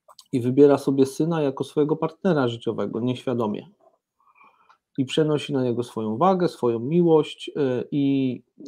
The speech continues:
często mówi takiemu chłopcu, że "ty jesteś jedynym moim wspaniałym mężczyzną, jesteś taki inni niż ci inni źli mężczyźni, niż twój tato". On się czuje taki wyniesiony na piedestał, no bo dla takiego małego chłopca,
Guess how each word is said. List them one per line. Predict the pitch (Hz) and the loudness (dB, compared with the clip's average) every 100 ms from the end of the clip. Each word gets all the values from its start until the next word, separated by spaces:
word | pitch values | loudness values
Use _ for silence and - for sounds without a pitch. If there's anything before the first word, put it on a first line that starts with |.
| - | -12
często | - 131 - 120 | -6 -6 -2 0
mówi | 135 160 170 | 2 2 0
takiemu | 151 151 143 139 | -2 -2 -2 -2
chłopcu, | 139 135 - - 123 | -2 -4 -6 -10 -4
że | 123 120 120 - _ _ | -2 -2 -6 -20 _ _
"ty | 123 | -8
jesteś | 123 127 120 | -6 -2 -2
jedynym | 127 135 135 127 | 0 0 0 0
moim | 123 120 | -2 -4
wspaniałym | 117 - 117 123 123 120 | -6 -6 -4 -2 -2 -4
mężczyzną, | 110 110 - 156 156 151 127 | -4 -8 -4 -4 -2 -4 -4
jesteś | 120 - 123 | -6 -10 -8
taki | 117 - - 156 | -8 -8 -6 -2
inni | 170 160 156 151 147 | -2 0 -2 -4 -4
niż | 139 131 - | -4 -6 -8
ci | - - | -6 -4
inni | 143 139 127 | -2 -2 -2
źli | 123 127 | -4 -4
mężczyźni, | 117 113 - 170 156 151 | -4 -6 -2 0 0 -2
niż | 135 123 | -2 -2
twój | - 110 - | -4 -6 0
tato". | 156 165 - 147 147 - - - - _ - | 0 0 0 0 0 -8 -20 -20 -20 _ -4
On | 139 | -2
się | 135 123 | 0 0
czuje | - 135 | 4 4
taki | 131 127 135 | 4 0 0
wyniesiony | 123 127 127 - 151 143 135 | 0 0 0 2 4 4 0
na | 117 | -2
piedestał, | - 107 127 143 - 160 151 | -4 0 0 0 2 2 4
no | 139 | 0
bo | 123 | -2
dla | 120 120 | -2 -2
takiego | 120 120 127 123 | -4 -6 -4 -4
małego | 120 120 117 | -2 -2 -2
chłopca, | 113 131 139 - 127 | 0 -2 -2 -4 -4